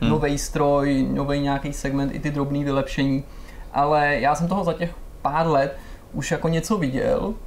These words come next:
Speaker 2: k tomu, že je to tím, že jsem do toho naskakoval jako úplně nepolíbený tím, že jo, a přišlo nejdřív takový to jako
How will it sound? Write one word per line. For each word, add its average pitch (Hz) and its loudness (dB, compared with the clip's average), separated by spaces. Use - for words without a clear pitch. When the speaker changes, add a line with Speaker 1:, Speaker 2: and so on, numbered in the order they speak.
Speaker 2:
k - -12
tomu, 156 0
že 170 0
je 139 0
to 160 -4
tím, 156 -2
že 151 -4
jsem 160 -2
do 156 -2
toho 160 2
naskakoval 151 -2
jako 147 2
úplně 147 -2
nepolíbený 151 2
tím, 143 0
že 143 -2
jo, 143 2
a 143 6
přišlo 139 -4
nejdřív 131 0
takový 131 -2
to 135 0
jako 131 0